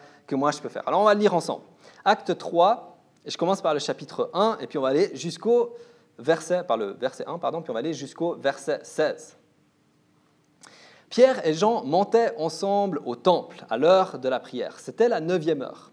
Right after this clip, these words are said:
Il y avait un homme boiteux de naissance qu'on portait et qu'on plaçait tous les jours à la porte du temple appelé la Belle pour qu'il demandât l'aumône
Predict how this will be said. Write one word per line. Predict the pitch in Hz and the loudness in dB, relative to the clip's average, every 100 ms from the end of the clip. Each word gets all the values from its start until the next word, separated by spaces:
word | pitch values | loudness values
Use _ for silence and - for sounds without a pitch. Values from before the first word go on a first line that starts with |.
| _ _ _ - | _ _ _ -6
Il | |
y | 117 | -2
avait | 156 180 | 0 0
un | 131 120 | -2 -2
homme | 160 180 127 | -2 -2 -6
boiteux | 113 135 180 - 202 185 - | -2 0 0 -2 -4 -4 -8
de | 123 | -4
naissance | 165 151 - 147 190 - _ - - | -4 -4 -6 -6 -8 -16 _ -20 -6
qu'on | 143 | 0
portait | - - - 226 | 0 0 -2 -2
et | 135 | -2
qu'on | - | -12
plaçait | 127 139 131 | -8 -8 -8
tous | - | -8
les | 208 | -8
jours | 147 190 190 | -4 -6 -4
à | |
la | 131 | -6
porte | 127 139 143 | -4 -6 -6
du | |
temple | 127 175 175 - | -6 -6 -6 -8
appelé | 120 147 | -6 -4
la | 123 | -2
Belle | 127 143 147 - _ | -2 -2 -6 -20 _
pour | 139 | -8
qu'il | - 185 175 123 | -2 -2 -2 -4
demandât | 127 131 123 135 135 127 | -4 -2 2 2 0 -6
l'aumône | 123 127 135 135 | -4 -2 -2 -4